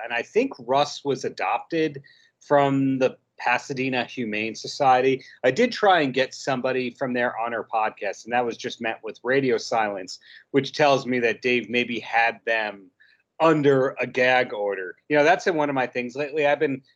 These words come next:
finding all these people who have a hundred percent worked with Dave, and, like, the people filing the trademarks, it's not hard to fi-, find out who they are. They're very public and they're very out there, and, uh,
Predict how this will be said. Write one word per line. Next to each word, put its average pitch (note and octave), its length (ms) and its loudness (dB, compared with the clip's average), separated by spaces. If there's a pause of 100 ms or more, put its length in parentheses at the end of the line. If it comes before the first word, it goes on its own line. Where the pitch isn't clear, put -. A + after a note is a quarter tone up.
(160)
finding G#3 300 2
all D3+ 160 2
these E3 180 -4
people C#3+ 240 -6
who B2 180 -2
have A2+ 120 -4
a A2+ 140 -8
hundred F#3+ 560 0
percent B2+ 640 -2 (400)
worked B2 340 4
with A#2+ 120 -6
Dave, A2+ 460 -2 (280)
and, G2+ 480 -4 (520)
like, B2+ 160 0
the C3 80 0
people D#3 320 -2
filing C3 420 2
the A#2+ 80 -4
trademarks, C#3 640 -2
it's - 160 -20
not F#3+ 180 2
hard D3 280 2
to C#3 60 -4
fi-, C#3 340 -6
find C3+ 240 -2
out B2+ 140 0 (100)
who C#3+ 140 -2
they A#2 180 2
are. B2 400 2 (420)
They're A#2+ 200 4
very D#3+ 400 4
public C3 420 0
and A2+ 100 -8
they're G#2 120 -4
very A#2 560 -2 (120)
out B2+ 200 -2
there, G2 240 -2 (160)
and, F#2+ 160 -14
uh, F#2+ 260 0